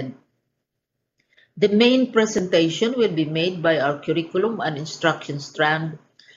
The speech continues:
along with our partner Assessment Curriculum and Technology Research Center, or A C T R C. The succeeding episodes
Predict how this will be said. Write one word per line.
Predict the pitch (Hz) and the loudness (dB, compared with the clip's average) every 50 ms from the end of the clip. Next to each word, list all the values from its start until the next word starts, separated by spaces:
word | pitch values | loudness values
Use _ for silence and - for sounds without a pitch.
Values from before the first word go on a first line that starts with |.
| _ _ _ - | _ _ _ 0
along | 180 190 202 220 240 247 247 254 247 | 2 4 4 4 4 4 4 2 4
with | 233 226 190 | 2 4 4
our | 185 175 175 170 | 4 2 2 0
partner | - - - 185 190 190 185 175 190 190 190 175 - | -2 0 2 2 2 2 0 0 0 0 0 -2 -4
Assessment | - 156 - - - 196 202 196 - 202 208 202 202 - | -6 -6 -6 0 0 0 0 0 -4 -4 -6 -6 -6 -4
Curriculum | - 196 180 190 190 190 - 180 175 180 170 156 - | -4 -2 -2 -2 -4 -2 -4 0 0 0 0 -2 -6
and | - 151 160 156 | -6 -6 -6 -4
Technology | - 175 - - 170 170 170 165 170 160 151 - 160 156 151 156 _ _ _ _ _ - | -6 -6 -6 -2 0 2 2 2 2 0 -2 -4 -4 -4 -4 -6 _ _ _ _ _ -6
Research | 170 160 - - - 180 170 165 - - - - - _ _ _ | -6 -6 -4 0 2 2 2 2 -2 -10 -14 -16 -20 _ _ _
Center, | - - - - 185 165 156 147 - - 147 143 143 143 139 - _ _ _ _ _ - | -14 -10 -2 2 2 2 2 -2 -4 -2 -2 -2 -2 -2 -6 -14 _ _ _ _ _ 0
or | 170 165 - - | 0 2 2 2
A | - 180 175 165 | 2 0 0 0
C | 160 - - 170 160 151 - _ | -4 -6 -6 -6 -6 -6 -6 _
T | 170 165 156 - | -4 -4 -4 -4
R | - 135 135 135 | -4 -4 -6 -6
C. | - - - - 143 135 131 139 139 - _ _ _ _ _ _ _ _ _ _ - _ _ _ _ _ _ _ _ - | -8 -10 -8 -8 -8 -8 -8 -12 -16 -18 _ _ _ _ _ _ _ _ _ _ -20 _ _ _ _ _ _ _ _ 0
The | 208 | 2
succeeding | 202 226 240 - - - - 277 285 277 277 294 285 254 | 2 2 0 0 0 -2 2 2 4 4 4 0 2 2
episodes | 208 233 233 233 - 214 - - 208 180 165 156 - - | 2 2 2 0 -4 -2 0 2 2 2 2 0 -4 -10